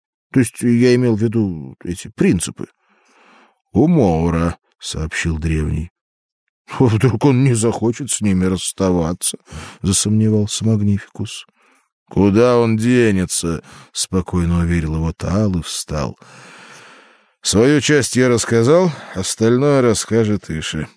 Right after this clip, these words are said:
Она здесь будет с минуты на минуту. А мне пора!» Он взмахнул рукой, и перед ним возник пульсирующий огнём круг высотой с человеческий рост.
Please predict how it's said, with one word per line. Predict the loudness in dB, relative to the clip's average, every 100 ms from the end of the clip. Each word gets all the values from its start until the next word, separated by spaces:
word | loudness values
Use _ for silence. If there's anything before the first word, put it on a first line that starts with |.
| _ _ _ _ _
Она | 0 2 2
здесь | 2 0
будет | 2 2 2 -2
с | -2
минуты | 0 0 0
на | 0
минуту. | 0 -2 -4 -6 -8 -10 -12 -4
А | 0 2
мне | 4 4 2
пора!» | 2 2 2 2 2 0 -6 _ _ _ _ -2
Он | 0 0
взмахнул | 0 0 2 0 2
рукой, | 0 -2 0 2 0 -8 -20 _ _ _
и | -2
перед | 2 2 4
ним | 4 4
возник | 2 2 0 2
пульсирующий | 0 0 2 4 4 2 -2
огнём | -2 2 2 2
круг | 0 0 0 0
высотой | 0 0 0 0
с | 0
человеческий | -2 0 2 2 0 -6 -4 -2
рост. | -2 -4 -8 -12